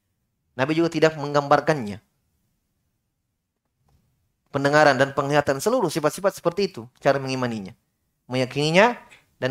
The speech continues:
membiarkannya. Jelas ya? Maka selesailah, ya, penukilan-penukilan Ibnu Qudamah rahimahullahu taala dari ucapan-ucapan para salaf, orang-orang yang mengikuti Nabi dan para sahabat di atas jalan yang benar.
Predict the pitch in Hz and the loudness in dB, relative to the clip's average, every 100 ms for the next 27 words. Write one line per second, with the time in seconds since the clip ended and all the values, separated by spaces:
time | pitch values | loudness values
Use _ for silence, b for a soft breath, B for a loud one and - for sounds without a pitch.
0 | 127 120 117 - 101 92 - _ _ _ | -4 -2 -2 -4 -12 -12 -20 _ _ _
1 | _ _ _ _ _ 135 143 208 220 - | _ _ _ _ _ 0 4 2 0 -6
2 | 170 175 170 156 165 170 220 - _ _ | -2 0 2 2 4 4 4 -4 _ _
3 | _ _ _ _ _ _ 127 156 175 - | _ _ _ _ _ _ 2 2 2 -8
4 | _ _ _ 143 139 170 160 147 143 139 | _ _ _ -6 -2 2 2 0 -6 -4
5 | 147 143 170 165 160 160 143 139 139 127 | -2 -4 -6 -6 4 4 4 0 -2 -4
6 | 131 143 131 127 147 190 240 240 b b | -2 -2 -2 4 6 8 6 2 b b
7 | b _ 131 131 170 233 277 _ _ _ | b _ 2 2 2 0 -6 _ _ _
8 | _ - _ _ _ _ _ - 151 147 | _ -20 _ _ _ _ _ -2 0 -2
9 | 135 143 143 131 127 127 127 123 131 - | 2 2 2 -2 0 0 2 4 4 2
10 | - _ 123 120 139 131 127 123 123 151 | -14 _ 0 2 2 -2 -4 -8 -8 -8
11 | 135 127 127 _ _ _ _ - 143 147 | -6 -8 -14 _ _ _ _ -2 0 2
12 | 123 131 127 - 131 160 220 _ - 117 | 0 2 0 2 2 4 2 _ -10 -10
13 | - 143 127 120 120 104 | 2 2 2 -4 -4 -6